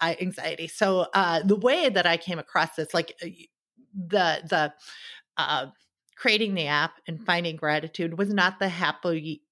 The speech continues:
happy ever after ending to the story. I actually ended up slipping into another, uh, depression and anxiety after we adopted our first child. And I was juggling a business and writing a book and doing speaking engagements and,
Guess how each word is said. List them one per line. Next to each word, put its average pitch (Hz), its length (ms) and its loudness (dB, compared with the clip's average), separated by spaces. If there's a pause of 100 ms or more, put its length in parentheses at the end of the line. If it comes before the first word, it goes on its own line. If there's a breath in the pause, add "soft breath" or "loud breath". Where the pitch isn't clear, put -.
happy 170 400 -2
ever 151 220 2
after 139 480 -2
ending 196 420 0
to - 140 -8
the 151 120 -10
story. 185 320 0
I 160 100 4
actually 190 680 0
ended 165 220 0
up 139 140 -2
slipping 165 440 -2
into 165 340 -4
another, 156 460 0 (120)
uh, 147 460 -4 (120)
depression 240 760 -2
and 165 100 -2
anxiety 160 560 0 (920 loud breath)
after 175 600 0
we 175 140 4
adopted 160 480 0
our 139 100 -4
first 233 380 0
child. 170 480 0 (460 loud breath)
And 170 640 0 (100)
I 165 120 4
was 151 220 -2
juggling 160 440 0
a 151 60 -10
business 214 840 0
and 165 80 -2
writing 156 240 0
a 160 60 -6
book 214 500 2
and 147 460 -8
doing 160 180 -2
speaking 214 380 -4
engagements 190 640 -2
and, 139 180 -6